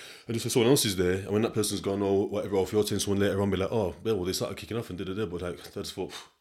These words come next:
that's their stuff. It's not mine. Do you know what I mean? Like, they are unhappy about something else or whatever, like,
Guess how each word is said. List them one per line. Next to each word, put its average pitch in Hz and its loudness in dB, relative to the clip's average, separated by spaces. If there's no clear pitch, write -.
that's 87 -12
their 98 -6
stuff. - -12
It's - -16
not - -10
mine. - -4
Do 95 -10
you - -8
know 87 -8
what 110 -4
I 110 -4
mean? 92 -6
Like, 80 -8
they 117 6
are 110 4
unhappy 107 -4
about 92 -2
something 98 -2
else 98 -2
or 90 0
whatever, 90 -2
like, 80 -6